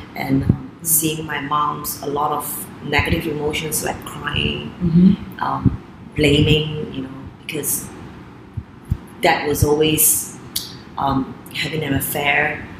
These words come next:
Speaker 1: So yeah, and from young, I'm, I'm, I, I would see my mom,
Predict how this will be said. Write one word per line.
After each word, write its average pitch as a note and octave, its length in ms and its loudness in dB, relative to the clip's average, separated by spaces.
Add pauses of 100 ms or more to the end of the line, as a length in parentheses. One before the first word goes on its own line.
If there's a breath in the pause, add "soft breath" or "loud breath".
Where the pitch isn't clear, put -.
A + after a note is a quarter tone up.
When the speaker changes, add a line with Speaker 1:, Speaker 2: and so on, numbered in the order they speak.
(160)
Speaker 1:
So C#3+ 680 2 (640)
yeah, G#3+ 360 6
and G#3+ 160 4
from A3 180 4
young, C4 300 6
I'm, F3 380 0
I'm, D#3 380 -8 (240)
I, E3 320 2
I D#3+ 120 -4
would F3 360 2
see G#3 420 2
my D3+ 140 -2
mom, E3 460 -6